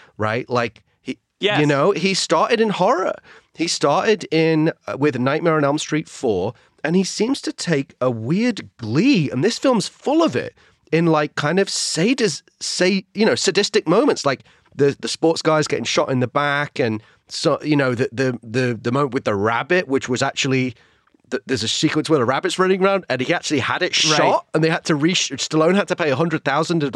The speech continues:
Speaker 1: dollars of his own money to reshoot that bit because it, test audiences
Speaker 2: They killed the bunny?
Speaker 1: re-, rebelled. So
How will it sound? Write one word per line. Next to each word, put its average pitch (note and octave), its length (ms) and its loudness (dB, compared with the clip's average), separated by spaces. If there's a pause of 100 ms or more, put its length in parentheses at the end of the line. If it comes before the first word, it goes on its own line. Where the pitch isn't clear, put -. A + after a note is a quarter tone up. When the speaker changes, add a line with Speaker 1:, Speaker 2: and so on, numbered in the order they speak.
Speaker 1:
dollars C#3+ 320 2
of E3 80 0
his B2 180 -2
own B2+ 180 2
money C#3 260 0
to C3 140 -4
reshoot A#2 360 -2
that D3+ 200 -4
bit G#3 160 2
because B2+ 380 -4 (420)
it, B2+ 160 0 (160)
test D#3+ 260 -4
audiences E3 380 4
Speaker 2:
They A3 60 4
killed A#3+ 120 4
the A3+ 160 0
bunny? G#3 380 2
Speaker 1:
re-, D#4 80 -6
rebelled. B2 640 0 (440)
So F3+ 540 2